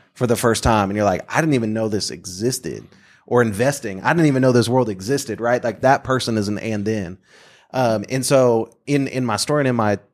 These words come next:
in my TEDx talk, I got to interview my grandpa before he passed away on his "and then" moments. And so I'll, for the podcast, I'll just kinda keep this short. He gets to a point where he says,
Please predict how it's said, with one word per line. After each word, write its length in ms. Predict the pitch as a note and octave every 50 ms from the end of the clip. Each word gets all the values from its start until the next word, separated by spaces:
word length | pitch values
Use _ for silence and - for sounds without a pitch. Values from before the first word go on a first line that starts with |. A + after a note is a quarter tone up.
| _ _ _
in 200 | - - B2 A#2
my 160 | A#2+ A2 G2+ G#2
TEDx 440 | - - B2+ B2 C#3 D3+ D3+ -
talk, 420 | - - B2 A#2+ A#2 G#2+ - _ _ _ _ _ _ _ _ _
I 480 | G#2 G#2+ A#2 A#2 A#2 A2 A2 G#2+ A2 - _ _ _ _ -
got 160 | A#2 C#3 B2+ -
to 80 | - -
interview 280 | B2+ C3+ B2 A#2 A#2+
my 160 | A#2 A2 G2 F2+
grandpa 640 | E2 G2 G#2 A#2+ A#2 - G#2+ G2 E2 F2+ F#2 - _ _ _ _ _ -
before 300 | A#2+ G#2 - A#2+ A2 G#2
he 80 | G#2
passed 280 | G2+ A#2+ G2 G2+ - -
away 380 | E2+ F#2+ G#2 G2+ F2 C#2 - _ _ _ _ _ _ _ _ _ -
on 140 | G#2+ G#2 G2+
his 220 | F#2 B2+ C3+ G#2+
"and 260 | F#2 D2+ G#2+ G2+ G2+
then" 160 | G2 G2 F#2 F#2+
moments. 480 | F#2+ F2 E2+ E2 - - - - - -
And 120 | - A2+ G2+
so 120 | B2+ A#2
I'll, 340 | A2+ A2+ A2 - - - _ _
for 160 | - - C3
the 80 | G#2+ G#2+
podcast, 480 | - B2 B2+ A#2+ G2+ - A2 G#2 G2 B2
I'll 100 | A#2 G2
just 160 | F#2 E2 -
kinda 140 | G2+ F#2+ F#2+
keep 180 | - A2+ -
this 140 | - F#2+ -
short. 360 | - - A2+ G#2+ F#2+ - _ _ _ _ _ _ _ _ _ _ _ _
He 140 | - C3+ B2+
gets 200 | C#3 D#3+ D#3+ -
to 80 | D#3+ C#3+
a 80 | B2
point 280 | - - D3+ D3+ D3 G2+
where 100 | C3 B2
he 60 | A2+
says, 240 | G#2+ - A#2+ G#2+